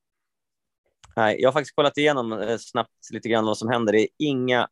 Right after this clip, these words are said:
tävlingar i närheten nästa vecka.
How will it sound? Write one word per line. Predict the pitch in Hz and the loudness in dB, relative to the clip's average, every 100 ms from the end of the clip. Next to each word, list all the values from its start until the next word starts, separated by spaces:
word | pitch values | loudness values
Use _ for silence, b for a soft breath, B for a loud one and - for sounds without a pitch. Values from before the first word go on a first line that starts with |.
| _ 131 | _ 0
tävlingar | 113 104 107 104 104 | 0 0 -6 -6 -6
i | 110 | -6
närheten | 110 117 104 98 104 - 104 101 - _ _ _ | -4 0 0 -2 -4 -2 -2 -4 -6 _ _ _
nästa | 110 113 - 113 | -2 -2 0 0
vecka. | 104 101 - 113 101 | 0 -2 0 0 0